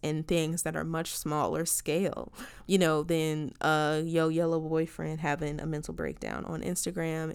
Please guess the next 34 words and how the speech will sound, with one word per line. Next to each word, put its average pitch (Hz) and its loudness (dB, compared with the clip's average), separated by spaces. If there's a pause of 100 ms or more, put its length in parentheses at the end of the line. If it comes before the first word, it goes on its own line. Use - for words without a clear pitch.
and 160 -4
Twitter 156 4
and 156 -4
then 151 -4
eventually 156 -2
deleting 147 -6
both. - -6 (120)
<laughs> 233 2
You 240 8
know 240 6
what 240 4
I 233 4
mean? 226 2 (400)
So 185 8 (1000)
it 233 6
could 233 4
be 226 4
a 220 8
much 208 2 (200)
smaller 180 2
scale, 156 -2 (140)
like, 160 2 (120)
oh, 175 6
you 170 0
can't - 0
talk 165 0
to 165 -4
this 165 0
person 160 0
that 156 -6
you've - -8
been 156 -2
friends 160 -2
with 160 -2